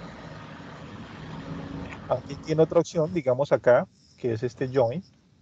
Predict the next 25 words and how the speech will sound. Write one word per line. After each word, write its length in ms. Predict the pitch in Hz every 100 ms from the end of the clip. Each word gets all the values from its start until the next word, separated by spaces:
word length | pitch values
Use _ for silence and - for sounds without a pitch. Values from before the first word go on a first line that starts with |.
| _ _ _
Entonces 300 | - 113 -
vamos 240 | 113 131 151
a 40 |
unir 180 | 120 110
otra 220 | 120 135
vez, 240 | 131 127 - -
vamos 180 | 131
a 20 | 165
intentar 300 | 131 113 113
departamento, 640 | 139 151 - 117 139 170
municipio 380 | 151 110 113 123
otra 180 | 131 123
vez 120 | -
unirlo. 300 | 151 156 107
Entonces 260 | 113 120
yo 80 | 117
le 140 | 117 127
digo 220 | 123 131
clic 300 | - 147 -
en 120 | 143
departamento, 760 | 135 147 147 151 151 110 - 170 _ _ _ _ _ - - - _ _
le 240 | - 117 113
doy 440 | 113 113 117 - - _
acá 520 | - 131 - 131 135 - _ -
en 300 | 143 135 139